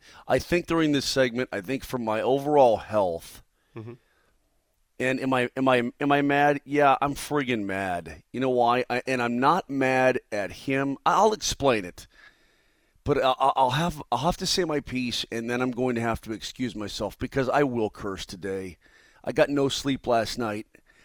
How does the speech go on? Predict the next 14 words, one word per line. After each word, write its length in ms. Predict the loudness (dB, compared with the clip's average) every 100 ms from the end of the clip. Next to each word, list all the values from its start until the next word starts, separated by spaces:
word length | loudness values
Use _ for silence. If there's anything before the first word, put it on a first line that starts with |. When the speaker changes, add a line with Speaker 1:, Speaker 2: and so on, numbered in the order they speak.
| _
Speaker 1:
I 100 | -6
had 200 | 0 0
some 240 | 2 0 0
sort 240 | -2 -2
of 140 | -2 -2
weird 260 | 0 0 0
animal 420 | -2 0 2 0
outside 400 | 0 -2 2 2
of 100 | 4
my 120 | -2
window 480 | -4 -2 0 2 2 2
at 240 | -4 -4
dawn, 520 | -2 0 0 -2 -4 -12 _ _ _ _ _
um, 460 | -4 -4 -4 -8 -14